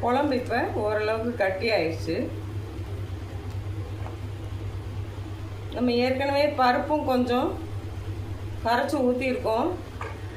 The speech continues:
அதோட சேர்த்து தேங்காயும் போட்டிருக்கறதுனால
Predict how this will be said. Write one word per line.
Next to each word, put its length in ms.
அதோட 300
சேர்த்து 280
தேங்காயும் 560
போட்டிருக்கறதுனால 760